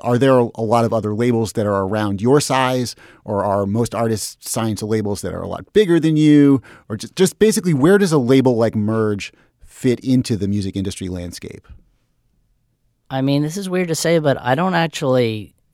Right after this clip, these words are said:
Speaker 2: know how big other labels are. Uh, and, I mean, I know who I think of as our peers. And a lot of it is labels that started around the same time as us,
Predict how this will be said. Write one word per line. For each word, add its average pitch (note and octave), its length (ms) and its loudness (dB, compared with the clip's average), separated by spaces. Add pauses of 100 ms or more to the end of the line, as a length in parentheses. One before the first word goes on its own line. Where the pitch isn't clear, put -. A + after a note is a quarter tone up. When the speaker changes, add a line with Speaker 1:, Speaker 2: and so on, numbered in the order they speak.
(240)
Speaker 2:
know B2+ 460 2
how A#2+ 200 -4
big G#2+ 260 -8
other G#2 220 -10
labels G2+ 420 -14
are. G2+ 360 -14 (420)
Uh, C3+ 180 -4 (120)
and, C#3 380 -4
I D3 120 -4
mean, D3 240 0
I D3+ 160 -4
know E3+ 280 2
who D#3+ 180 0
I B2 160 4
think C#3+ 300 -6
of A#2 160 -2
as G#2+ 260 -4
our G#2 280 -4
peers. - 760 -10 (1080)
And A#2 120 -8
a A2+ 40 -8
lot A2+ 260 2
of G#2+ 100 -6
it G#2+ 100 -6
is G#2+ 100 -10
labels A2 340 -6
that - 140 -12
started A#2 400 0
around G2+ 240 -6
the G#2 80 -10
same G2+ 240 -10
time C#3+ 320 0
as C3+ 120 -2
us, B2+ 540 2